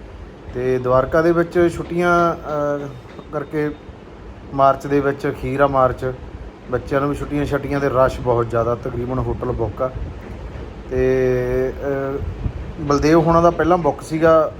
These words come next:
ਉਹਨਾਂ ਦੇ ਕੁਛ ਮਿੱਤਰ ਦੋਸਤ ਆਏ ਹੋਏ ਆ ਪਹਿਲਾਂ, ਕੋਈ ਰਿਸ਼ਤੇਦਾਰ, ਉਹਨਾਂ ਨੇ ਬੁੱਕ ਕਰਾਇਆ ਹੋਇਆ ਸੀਗਾ।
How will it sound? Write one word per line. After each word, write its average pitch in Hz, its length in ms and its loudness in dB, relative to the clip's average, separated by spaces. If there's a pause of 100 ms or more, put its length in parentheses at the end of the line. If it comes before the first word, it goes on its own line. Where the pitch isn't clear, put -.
(140)
ਉਹਨਾਂ 156 220 -2
ਦੇ 156 80 2
ਕੁਛ 147 240 -8
ਮਿੱਤਰ 135 280 -6
ਦੋਸਤ 139 300 -2
ਆਏ 127 140 2
ਹੋਏ 127 160 -2
ਆ 127 40 0
ਪਹਿਲਾਂ, 131 300 -4 (580)
ਕੋਈ 143 100 -4
ਰਿਸ਼ਤੇਦਾਰ, 139 440 2
ਉਹਨਾਂ 147 300 -2
ਨੇ 165 60 0
ਬੁੱਕ 143 200 -2
ਕਰਾਇਆ 131 360 2
ਹੋਇਆ 131 120 4
ਸੀਗਾ। 135 280 -4